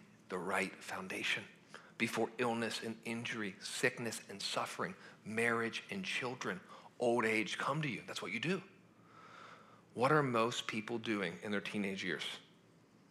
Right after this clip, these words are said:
Trying to find and download free porn on the internet. Wasting their time playing video games.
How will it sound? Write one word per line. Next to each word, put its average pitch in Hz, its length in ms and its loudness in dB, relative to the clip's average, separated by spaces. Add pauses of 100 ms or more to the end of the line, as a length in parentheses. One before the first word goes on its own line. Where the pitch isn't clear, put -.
(1700)
Trying 107 320 2
to 107 160 2 (160)
find 104 520 -2
and 107 220 -4
download 95 480 0
free 90 300 -4
porn 95 380 -6
on 90 120 -8
the 90 120 -8
internet. 80 280 -6 (2250)
Wasting 110 540 4
their 110 100 4
time 98 320 2
playing 95 320 -2
video 87 240 -2
games. 85 300 -6